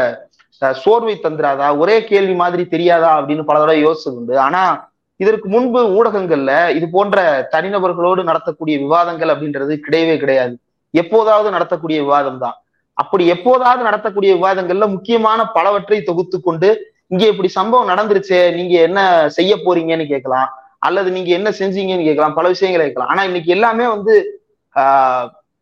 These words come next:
second by second நம்ம லைவ்ல வந்து ஒன்னொன்னையும் கேள்வியா மாத்திக்கிட்டே இருக்கும் பொழுது என்ன நினைக்கிறீங்க அப்படின்றத தவிர வேற ஆப்ஷனே கிடையாது.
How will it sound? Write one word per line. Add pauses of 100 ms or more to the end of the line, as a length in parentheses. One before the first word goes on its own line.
(440)
second
by
second
நம்ம
லைவ்ல
வந்து
ஒன்னொன்னையும்
கேள்வியா
மாத்திக்கிட்டே
இருக்கும்
பொழுது (180)
என்ன
நினைக்கிறீங்க
அப்படின்றத
தவிர
வேற
ஆப்ஷனே
கிடையாது.